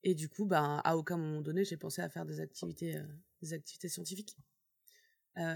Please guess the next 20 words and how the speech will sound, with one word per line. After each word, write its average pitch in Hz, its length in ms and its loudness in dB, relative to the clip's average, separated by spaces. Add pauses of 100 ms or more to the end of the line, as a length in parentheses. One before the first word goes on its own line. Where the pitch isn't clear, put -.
et 170 100 0
ce - 80 -4
qui, 190 320 -2
ce - 140 -6
qui, - 100 0
ça, - 300 6
ce - 160 4
à 285 100 12
quoi 262 140 4
ça 247 100 4
me 233 60 4
faisait 226 220 2
penser 226 280 2
aussi, 226 240 2
c'est 247 180 2
l'idée 220 300 4
de 240 60 -2
se 226 100 2
dire, 214 240 2
ben, 185 360 2